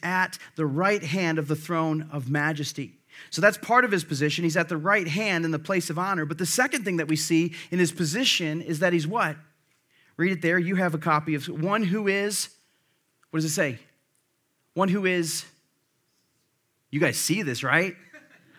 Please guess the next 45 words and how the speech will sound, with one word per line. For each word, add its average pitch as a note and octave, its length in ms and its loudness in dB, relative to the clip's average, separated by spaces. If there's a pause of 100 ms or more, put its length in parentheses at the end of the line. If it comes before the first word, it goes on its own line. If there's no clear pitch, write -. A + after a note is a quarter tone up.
Verse A#3+ 280 6
one, G3 440 4 (380)
it D#3 120 4
says, F3+ 300 4
"We G#3+ 160 2
are F#3 80 6
saying F#3+ 480 4
now G3+ 200 8
that G3+ 120 2
we F#3 80 2
have D#3 120 4
such G#3+ 300 2
a F3+ 80 2
high G#3+ 260 6
priest, F#3+ 360 -2
one A3+ 240 6
who A#3 240 6
is," B3 480 8 (880)
there B3 340 12
we A#3 140 6
go. G3+ 260 10
All G3+ 160 10
right, G#3+ 260 10
we're G#3 200 8
in A#3 100 10
it. F3+ 180 6 (300)
All D#3 100 10
right, D3+ 200 10
there's F3 160 4
gonna G#3+ 140 6
be G3+ 100 6
more G#3 240 6
of F3 80 6
that, C3+ 240 8
so D#3+ 100 0
just E3+ 220 0
kinda E3 180 4
get E3+ 240 4
going, E3+ 300 4
okay? D#3+ 400 4 (260)
Um, C#3+ 220 2
this D#3 180 2
is D3 140 0
a C3+ 200 4
participation, F3+ 1080 2